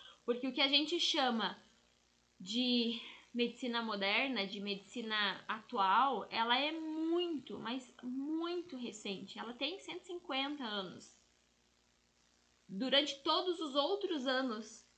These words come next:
né, que existem da nossa humanidade, a gente se tratou de forma natural, a gente cuidou do nosso corpo de forma natural. Há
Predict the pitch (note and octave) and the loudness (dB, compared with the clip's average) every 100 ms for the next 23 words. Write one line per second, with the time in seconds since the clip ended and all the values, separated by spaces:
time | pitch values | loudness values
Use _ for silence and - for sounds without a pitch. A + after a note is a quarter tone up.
0 | _ A#3 B3 A#3 - A#3+ A#3 A#3 G#3 C#4 | _ 0 0 -2 -6 0 6 6 4 0
1 | - C#4 A#3 G#3+ A#3 B3 G#3+ G#3 G3 G#3 | 0 -2 0 2 0 -2 -6 -4 -2 0
2 | D#4 C#4+ A#3 B3 B3 - B3+ D4+ D4+ A#3+ | -2 -2 -2 -2 -6 -8 -4 -4 -2 -2
3 | A#3 A3 C4+ D4 B3 G#3+ A3 A#3 A#3+ C#4 | -2 -2 -6 -2 0 0 -2 -4 -4 -2
4 | D4 G4 A#3+ F#3+ A3+ A3 - - - - | 4 6 4 0 -4 -6 -8 -14 -20 -6
5 | D#4 B3 C#4 F#4+ F#4+ F4+ - D4 A#3+ B3 | -2 2 2 2 0 -4 -4 -4 -2 -4
6 | G#3 A3+ A3 G#3 G3+ A#3 F3+ E3 - - | -8 -8 -6 -6 -6 -6 -4 -4 -8 -20
7 | - - - - G#3+ | -20 -20 4 10 10